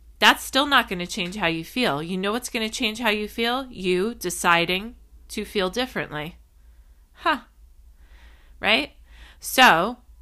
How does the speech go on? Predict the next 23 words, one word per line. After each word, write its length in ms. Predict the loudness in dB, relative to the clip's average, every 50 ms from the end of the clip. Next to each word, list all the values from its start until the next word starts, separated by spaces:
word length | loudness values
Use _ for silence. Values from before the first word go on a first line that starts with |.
| -20 -6 -2
if 140 | -2 -2 -2
someone 440 | -2 -2 -2 0 0 0 -2 -4 -4
tosses 680 | -8 -6 0 2 2 2 2 0 -4 -4 -4 -2 -4
you 120 | -4 -2
that 220 | 0 0 0 0 0
hot 280 | 2 2 2 2 -2
potato 680 | -8 -12 -12 -8 -2 2 2 2 4 2 2 0 -2 -4
full 280 | -4 -4 -2 -2 -2
of 140 | -2 -2 0
their 400 | 2 4 4 4 2 2 0 -4 -10
hot 480 | -14 -14 -4 6 8 10 10 10 6
emotions, 960 | 2 0 0 0 0 0 -2 -4 -6 -6 -8 -8 -10 -14 -16 -16 -18 -18 -20 -20 -20 -20 -20 -20 -20 -20 _ -20 -20 -20 -20 -2
let 220 | 4 6 6 6 6
it 100 | 4 0
fall. 640 | 4 6 8 8 8 6 4 0 -4 -10 -14 -20 -20 -20 -20 -20 -20 -20 -20 -20 -20 -20 _ _ _ _ -20 -20 -20 -16 -10
'Cause 160 | -8 -8 -8
it's 180 | -8 -8 -4 2
not 260 | 4 4 4 4 2
your 200 | 0 0 0 0
responsibility 840 | -2 -4 -2 0 0 -2 -2 -4 -6 -4 -2 -2 -2 -2 -4 -6 -8
to 80 | -8
take 300 | -10 -10 -10 -10 -6 -4
on, 320 | -2 -2 -2 -2 -6 -10